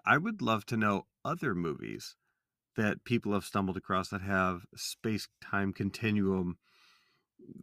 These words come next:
fissures, if you will, uh, that are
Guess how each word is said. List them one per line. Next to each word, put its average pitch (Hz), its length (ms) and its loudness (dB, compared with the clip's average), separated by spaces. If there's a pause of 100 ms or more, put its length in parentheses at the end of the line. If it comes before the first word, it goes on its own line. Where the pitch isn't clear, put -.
(240)
fissures, 92 840 -2 (100)
if - 220 -8
you 113 100 4
will, 98 320 2 (380)
uh, 98 840 6 (600)
that 143 220 6
are 110 360 8